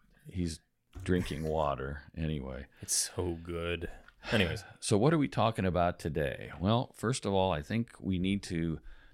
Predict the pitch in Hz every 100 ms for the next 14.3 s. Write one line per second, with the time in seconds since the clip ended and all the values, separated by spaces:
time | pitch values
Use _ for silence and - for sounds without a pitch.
0 | - 80 73 71 95 98 107 101 98 95
1 | 90 82 82 92 95 95 92 87 _ _
2 | _ _ _ _ - - - - - -
3 | 82 78 - - - 76 73 82 _ _
4 | _ - - 107 - 113 123 - 87 92
5 | 95 - 98 - - 73 85 - 62 -
6 | - - _ _ 85 95 - 98 95 92
7 | 90 95 - _ _ - _ _ - 90
8 | 104 104 90 82 92 95 90 87 87 87
9 | - 69 71 85 95 90 78 95 - 85
10 | 85 - - - - _ _ _ - _
11 | _ _ _ _ _ _ _ - 90 85
12 | 87 85 87 101 95 95 98 92 76 76
13 | - _ _ _ _ - 90 78 92 117
14 | - 98 208